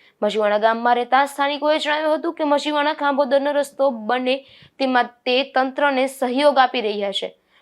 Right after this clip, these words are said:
મજીવાણા ગામથી ખાંભોદર જતો માર્ગ ત્રણ થી સાડા ત્રણ મીટર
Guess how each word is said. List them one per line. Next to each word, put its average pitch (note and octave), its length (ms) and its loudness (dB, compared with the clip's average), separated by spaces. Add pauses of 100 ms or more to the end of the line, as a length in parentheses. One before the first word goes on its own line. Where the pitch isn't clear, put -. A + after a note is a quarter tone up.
મજીવાણા G#3 500 0
ગામથી A3+ 340 -2
ખાંભોદર B3 500 2
જતો D4 240 0 (140)
માર્ગ C#4+ 280 2 (100)
ત્રણ C4+ 320 -2
થી C#4+ 180 -4
સાડા C4 300 4
ત્રણ C4 280 -4
મીટર B3+ 240 -4